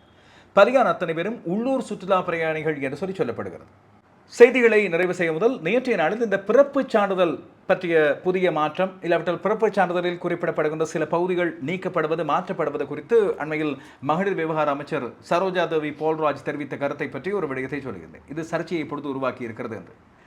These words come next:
குருநாகலையில் வயல்வெளியில் விடப்பட்ட ஒரு சிசு இப்பொழுது அதிகம் பேரின் கவனத்தை ஈர்த்திருக்கிறது. அதை தத்தெடுக்க பல பேர் முனைந்து கொண்டிருக்கிறார்கள். ஆயிரக்கணக்கான தொலைபேசி அழைப்புகள் வந்திருப்பது பற்றி நேற்றைய நாளில் நான் குறிப்பிட்டிருந்தேன். இன்றும் பல செய்திகள் சமூக வலைத்தளங்களில் வருகின்றன. அந்த விடயத்தில் தான் அமைச்சர்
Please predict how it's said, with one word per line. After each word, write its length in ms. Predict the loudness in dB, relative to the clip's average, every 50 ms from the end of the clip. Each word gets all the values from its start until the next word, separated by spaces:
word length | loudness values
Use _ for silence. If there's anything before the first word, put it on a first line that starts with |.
| -20 -20 -6 0
குருநாகலையில் 640 | 2 4 4 6 8 8 8 6 6 2 0 2 2
வயல்வெளியில் 560 | 4 4 4 2 0 0 -2 -2 -2 -2 -2
விடப்பட்ட 320 | -2 -2 -2 -2 -4 -6 -6 -6
ஒரு 120 | -6 -6 -4
சிசு 280 | -6 -6 -4 -4 -8 -8 -8 -14 -20 -20 -18 -10 -8
இப்பொழுது 320 | -6 -4 -2 -2 0 2 2 2 2
அதிகம் 340 | 2 0 -2 0 -2 -2 -2
பேரின் 240 | -2 -4 -4 -4 -4
கவனத்தை 320 | -2 -2 -2 -2 -2 -4 -4
ஈர்த்திருக்கிறது. 480 | -4 -6 -6 -6 -6 -4 -4 -2 0 0
அதை 120 | 0 -2 -2
தத்தெடுக்க 440 | -2 -4 -2 0 0 -2 -2 -2 -4 -2 -2
பல 80 | -2 0
பேர் 200 | 0 -2 -2 -2
முனைந்து 240 | -6 -8 -6 -8 -8
கொண்டிருக்கிறார்கள். 480 | -8 -8 -6 -6 -4 -4 -2 -2 0 0 0
ஆயிரக்கணக்கான 640 | 0 -2 -2 -4 -4 -6 -6 -6 -4 -4 -4 -4 -4 -6
தொலைபேசி 360 | -6 -6 -6 -8 -8 -6 -6
அழைப்புகள் 360 | -6 -6 -6 -6 -8 -6 -6
வந்திருப்பது 360 | -6 -6 -8 -8 -8 -8 -8 -8
பற்றி 240 | -8 -4 -4 -4 -4 -4 -8 -18 -20 -14 -6
நேற்றைய 360 | -4 -2 -2 -2 -2 -2 0
நாளில் 200 | 0 0 -2 -2 -4
நான் 120 | -6 -8
குறிப்பிட்டிருந்தேன். 480 | -8 -8 -8 -8 -8 -6 -6 -6 -6 -6
இன்றும் 240 | -6 -8 -8 -4 -2
பல 100 | -2 -2
செய்திகள் 400 | -2 -6 -8 -8 -6 -6 -4 -4
சமூக 180 | -4 -4 -4 -4
வலைத்தளங்களில் 480 | -6 -6 -6 -6 -8 -6 -6 -6 -6 -6 -6
வருகின்றன. 320 | -8 -8 -12 -16 -18 -20 -20 _ -20 _ _ -20 -20 -20 -20 -20 -20 -10 -2 2
அந்த 220 | 4 4 8 8 8
விடயத்தில் 480 | 8 6 4 2 0 -2 -2 2 4
தான் 160 | 2 2 2 0 -6 -10 -18 -20 -20 _ _ _ _ _ _ _ _ _ _ 0
அமைச்சர் 360 | 0 0 2 2 2 0 0